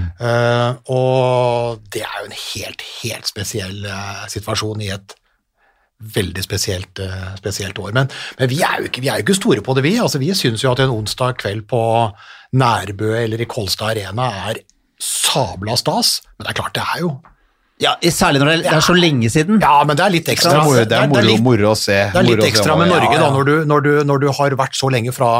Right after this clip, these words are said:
Speaker 1: fra det. Så det skal bli kjempespennende å, å se, og det er jo,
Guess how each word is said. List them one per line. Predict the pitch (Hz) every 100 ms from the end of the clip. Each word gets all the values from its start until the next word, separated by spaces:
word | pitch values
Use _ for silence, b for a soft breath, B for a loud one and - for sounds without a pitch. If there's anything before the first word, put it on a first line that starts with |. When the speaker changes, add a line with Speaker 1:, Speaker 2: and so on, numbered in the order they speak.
| 127 -
Speaker 1:
fra | 123
det. | 123 165 B B
Så | - 135
det | -
skal | 131
bli | 135
kjempespennende | - 92 - 101 - 98 101 110 110 110 110 110
å, | 117 110 110 110 110 120
å | -
se, | 175
og | 220
det | 151
er | 95 101
jo, | 117